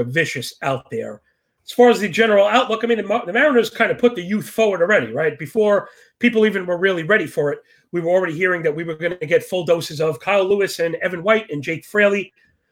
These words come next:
and then, uh, to a lesser extent, my boy Justice Sheffield, uh, in the rotation. So I, I don't think they were ashamed of the youth, and I think it kinda goes to show you maybe what they were expecting of this season. And I, I think it leaves Dunn on the outside looking in.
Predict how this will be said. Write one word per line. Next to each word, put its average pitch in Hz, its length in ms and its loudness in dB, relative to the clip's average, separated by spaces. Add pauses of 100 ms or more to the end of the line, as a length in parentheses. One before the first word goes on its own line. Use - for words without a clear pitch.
(280)
and 185 140 4
then, 175 200 6
uh, 160 180 6
to 160 140 -6
a - 20 -4
lesser 185 260 2
extent, 175 340 -2
my 160 80 -2
boy 165 240 2
Justice 165 340 -4
Sheffield, 147 500 -4 (600)
uh, 160 180 0
in 160 80 -2
the 156 80 0
rotation. 143 580 -4 (640)
So 190 160 0
I, 190 280 4
I 202 40 4
don't 208 100 2
think 202 140 -4
they 190 100 2
were 185 180 -2
ashamed 202 360 -2
of 165 100 -10
the 175 120 -10
youth, 190 320 -4
and 143 80 -4
I 143 40 -6
think 160 160 -10
it 156 100 -4
kinda 156 180 -4
goes 170 220 -4
to - 40 -12
show - 280 2
you 104 200 -2
maybe 170 240 -4
what 175 180 -2
they 170 100 -2
were 151 180 0
expecting 165 540 -8 (360)
of 160 180 2
this 156 160 -2
season. 247 540 2 (560)
And - 320 -2
I, - 140 -4 (560)
I 277 240 2
think 196 300 -2
it 170 140 -6
leaves 180 300 -8
Dunn 180 260 0
on 165 100 0
the 175 120 -8
outside 170 540 0
looking 151 360 -6
in. 113 280 -8